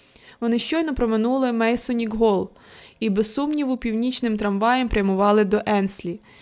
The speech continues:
до бальної зали на перехресті Тексдо, де сьогодні мав грати Каунт Бейзі, чи то був Кеп Келлоуей.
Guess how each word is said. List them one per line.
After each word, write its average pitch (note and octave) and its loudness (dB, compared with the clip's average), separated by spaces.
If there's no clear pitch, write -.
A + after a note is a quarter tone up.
до G#3 6
бальної A3 6
зали B3+ 2
на G#3 0
перехресті A3 0
Тексдо, A3 0
де G#3+ 2
сьогодні G#3 2
мав G3 0
грати A3 2
Каунт G#3 4
Бейзі, G3 0
чи - 0
то A#3 4
був G3+ 0
Кеп A3 0
Келлоуей. A3+ 2